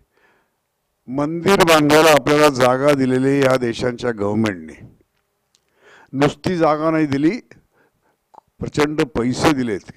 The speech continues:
की भव्य मंदिरं उभारा. हे आजतागायत कोणाला स्वप्नातही दिसलं नसतं की अशा ह्याच्यात प्रत्येक राष्ट्र,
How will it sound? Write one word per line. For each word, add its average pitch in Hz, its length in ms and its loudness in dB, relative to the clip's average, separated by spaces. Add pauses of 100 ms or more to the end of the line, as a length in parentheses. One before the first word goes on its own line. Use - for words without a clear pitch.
(180)
की 123 100 -10
भव्य 131 600 2
मंदिरं 113 380 -2
उभारा. 90 420 -4 (1300)
हे 104 240 -14
आजतागायत 104 840 -8
कोणाला 117 400 -4
स्वप्नातही 123 640 -6
दिसलं 98 360 -10
नसतं - 420 -18 (240)
की 104 220 -16
अशा - 340 -8
ह्याच्यात - 540 -14 (1300)
प्रत्येक 220 640 0
राष्ट्र, 160 560 0